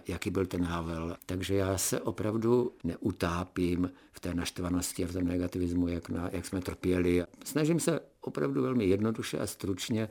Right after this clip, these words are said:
dát najevo, že to byla hrozná doba,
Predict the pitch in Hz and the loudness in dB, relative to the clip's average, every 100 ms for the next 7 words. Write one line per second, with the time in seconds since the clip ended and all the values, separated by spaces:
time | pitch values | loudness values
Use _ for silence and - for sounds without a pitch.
0 | - 127 98 95 - - - 98 95 98 | -6 -2 0 0 -4 -10 -4 0 2 2
1 | 98 104 104 104 - - - - 90 92 | 4 2 0 -2 -10 -20 -14 -8 -6 -4
2 | 80 73 82 85 98 101 110 120 131 160 | -4 -4 -4 -2 -2 -2 -2 -2 -4 -6